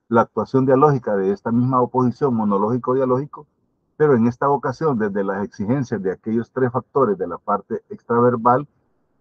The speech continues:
que da-, que Bakhtin contemplaba en el enunciado, distingue un discurso monológico, el épico, ¿verdad?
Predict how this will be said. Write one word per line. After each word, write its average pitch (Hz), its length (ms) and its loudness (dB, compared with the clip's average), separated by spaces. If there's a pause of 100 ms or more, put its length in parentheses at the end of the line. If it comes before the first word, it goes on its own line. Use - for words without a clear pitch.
(300)
que 117 120 2
da-, 110 140 0 (120)
que 107 320 0
Bakhtin 123 440 -2
contemplaba 117 680 2
en 98 120 -2
el 101 100 -2
enunciado, 123 500 0
distingue 127 460 -4
un 135 140 -2
discurso 131 400 -4
monológico, 120 720 2 (400)
el 214 140 -4 (100)
épico, 139 500 -2 (400)
¿verdad? 101 300 -6